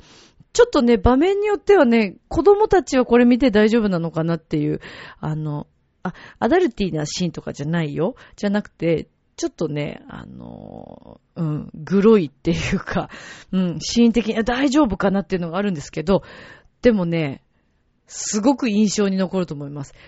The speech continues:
でね、この漁港さんのメンバーの方でもいらっしゃる、えー、新海光一さんという方がいらっしゃるんですけど、新海さんが勤めている役、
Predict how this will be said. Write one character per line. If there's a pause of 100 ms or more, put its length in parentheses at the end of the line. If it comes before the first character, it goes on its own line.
(100)
で
ね、
こ
の
漁
港
さ
ん
の (160)
メ
ン
バ
ー
の
方
で
も
い
ら
っ
し
ゃ
る、 (680)
え
ー、
新
海
光
一
さ
ん
と
い
う
方
が
い
ら
っ
し
ゃ
る
ん
で
す
け
ど、 (280)
新
海
さ
ん
が (400)
勤
め
て
い
る
役、